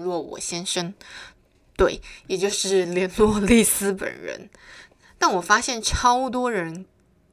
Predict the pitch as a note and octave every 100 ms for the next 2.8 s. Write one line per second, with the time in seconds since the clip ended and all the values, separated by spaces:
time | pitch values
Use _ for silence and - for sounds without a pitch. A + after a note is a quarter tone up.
0 | _ A3 G#3 G3 - - _ G3+ G3 F#3+
1 | F#3 - F#3+ F#3+ F#3 F#3 F#3 G3+ E3+ -
2 | E3+ D#3+ C#3+ - - - -